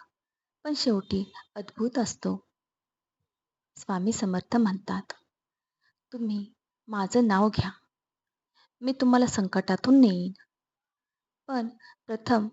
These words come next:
ते संकट माझ्याद्वारे पार करावं लागेल." म्हणून भक्तांनो, जर आज तुम्ही त्रासात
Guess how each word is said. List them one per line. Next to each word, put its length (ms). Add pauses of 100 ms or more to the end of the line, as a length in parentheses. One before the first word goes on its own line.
(340)
ते 100
संकट 420
माझ्याद्वारे 640
पार 240
करावं 340
लागेल." 360 (1160)
म्हणून 360
भक्तांनो, 580 (1000)
जर 220 (400)
आज 220
तुम्ही 300
त्रासात 340